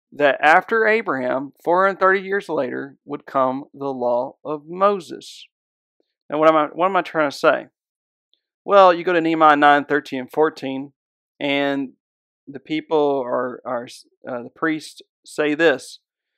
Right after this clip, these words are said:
talking about God, "You came down also on Mount Sinai and spoke with them from heaven, and gave them the just ordinances and true laws, good statutes and commandments."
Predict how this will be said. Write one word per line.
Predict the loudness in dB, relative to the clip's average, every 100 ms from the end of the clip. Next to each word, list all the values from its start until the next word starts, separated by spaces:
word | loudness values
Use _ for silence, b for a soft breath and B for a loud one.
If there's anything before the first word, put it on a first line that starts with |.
| _ _ -20 _
talking | -2 0 2
about | 4 4
God, | 6 8 8 4 -6 _ _ _ _
"You | -10 -10
came | -4 -2 -2 4
down | 8 8 8
also | 4 4 0
on | 0
Mount | 2 0
Sinai | 2 0 2 0 -4 -6 -12
and | -16
spoke | -4 -4 -4
with | -10
them | -6 -8
from | -6 -2
heaven, | 2 2 2 -4 _ _ _ _ _
and | -8 -6 -2
gave | 0 0 0
them | -2 -2
the |
just | -6 -4 -2 -4 -8
ordinances | -2 0 0 -6 -10 -10 -10 -12
and | -12
true | -8 -6 2
laws, | 4 6 4 -4 _
good | -10 -8
statutes | 0 0 0 -8 -10
and | -10
commandments." | -4 -2 -2 -4 -12 -20